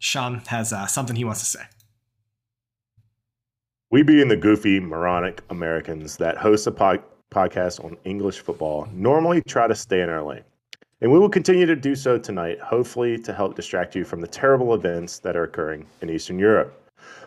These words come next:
Speaker 2: But before we do so, we would like to express our deepest sorrow for the people of Ukraine and the people of Russia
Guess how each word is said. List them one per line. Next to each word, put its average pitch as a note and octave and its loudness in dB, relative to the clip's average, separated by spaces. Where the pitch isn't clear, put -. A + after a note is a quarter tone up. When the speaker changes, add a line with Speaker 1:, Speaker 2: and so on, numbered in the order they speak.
Speaker 2:
But C3+ -6
before A3 4
we A#3 0
do C3+ 2
so, F2+ 0
we C3+ -4
would C#3+ 2
like E3+ 2
to F3+ 0
express D#3 -4
our - -2
deepest C#3+ -8
sorrow G2+ 0
for F#2 -10
the E2+ -10
people G2 -10
of D#2+ -6
Ukraine G#2+ -6
and - -14
the E2+ -14
people F2+ -8
of E2 -8
Russia F2 -4